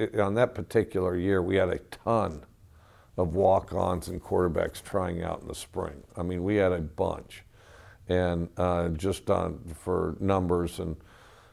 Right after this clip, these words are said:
and whatnot, I was gonna have to cut three of 'em. And, um, so I went out and, uh, watched him play, and, uh, uh, uh, I cut, uh, well, and he, he kinda threw it sidearm.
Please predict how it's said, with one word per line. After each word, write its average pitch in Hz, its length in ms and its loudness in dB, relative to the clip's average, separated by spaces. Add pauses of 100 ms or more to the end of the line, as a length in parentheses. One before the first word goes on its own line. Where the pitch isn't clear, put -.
(120)
and 85 460 -2
whatnot, 90 540 2
I 90 60 4
was 92 100 0
gonna 87 200 -6
have 85 140 -4
to - 80 -20
cut - 320 4
three 92 380 2
of 73 180 -8
'em. - 180 -10 (220)
And, 87 380 0 (100)
um, 85 420 -2 (1000)
so 113 200 8
I 110 80 12
went 107 180 6
out 101 200 4
and, 92 220 0
uh, 92 140 4
watched 92 460 4
him 92 120 -6
play, 90 440 4
and, 85 220 -2
uh, 87 320 -2 (400)
uh, 82 560 -4 (880)
uh, 80 420 -2 (600)
I 92 120 -2
cut, - 460 0
uh, 92 240 2
well, 98 320 6 (400)
and 95 280 0
he, 92 260 -2
he 95 160 -2
kinda 113 320 2
threw 104 260 2
it 95 120 0
sidearm. 90 760 2